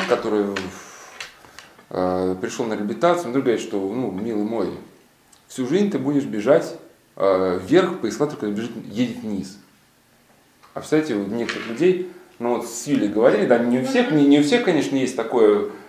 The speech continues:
«докол-, до-, доколюсь и умру», там. У некоторых ещё до этого не дошли, но у некоторых уже, допустим, э, начинают реабилитацию когда? Когда понимают, что всё, уже дошёл до ручки, что ещё там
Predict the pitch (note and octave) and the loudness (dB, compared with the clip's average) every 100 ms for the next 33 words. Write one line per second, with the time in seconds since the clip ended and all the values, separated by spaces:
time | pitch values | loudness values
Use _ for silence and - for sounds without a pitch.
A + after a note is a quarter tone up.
0 | - - G#2+ C3+ A#2+ G#2+ A2 G#2 B2 C3+ | -16 -6 0 4 4 4 0 2 0 2
1 | C3+ A#2+ - A#2 A#2+ G2+ F2+ F2+ F#2 - | 0 0 -4 -4 -2 -4 -4 -6 -8 -12
2 | - - - _ - A2+ C#3 C#3 C3+ B2 | -20 -20 -20 _ -12 0 2 4 2 -4
3 | - C3 C3 B2 B2 C3 C#3+ A3+ F#3 A#2+ | -4 0 2 2 0 0 0 0 0 2
4 | B2 G#2 B2 F#3 C#3 B2+ B2+ B2+ - D3+ | 0 0 0 0 0 -4 0 0 0 -4
5 | - A2+ G#2+ F#2+ - - _ _ _ - | -2 -4 -4 -6 -8 -18 _ _ _ -8
6 | F2+ F#2+ G2 F#2+ F#2 - - - - - | -2 0 2 0 -2 -10 -14 -18 -20 -20
7 | - _ - A#2 B2 D#3+ D3 - B2 B2+ | -20 _ -10 -10 -4 2 4 4 0 2
8 | C#3+ - B2 C3 A2+ A2+ G#2+ B2 C3 B2+ | 2 2 0 2 4 4 2 2 0 -2
9 | - - A#2+ F#2 G2 G2 A2 A2 A#2 G2+ | -4 -4 -2 -2 -4 -4 -4 -2 -4 -6
10 | - - - - _ _ - A2 G#2+ C#3 | -12 -16 -18 -20 _ _ -4 -4 0 0
11 | A#2 A2 | 0 0